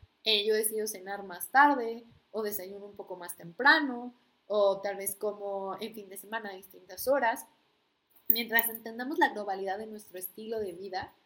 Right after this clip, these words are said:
no debería generarnos una angustia. Es parte de la flexibilidad de nuestro día a día.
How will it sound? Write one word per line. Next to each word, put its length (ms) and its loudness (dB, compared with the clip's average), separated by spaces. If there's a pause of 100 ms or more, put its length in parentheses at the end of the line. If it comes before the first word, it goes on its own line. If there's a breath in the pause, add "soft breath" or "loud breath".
(380)
no 120 2
debería 360 2
generarnos 680 -4
una 140 -12
angustia. 460 -6 (480)
Es 140 -6
parte 380 6
de 80 0
la 140 0
flexibilidad 640 -8
de 80 -10
nuestro 340 -18
día 160 -12
a 40 -16
día. 260 -16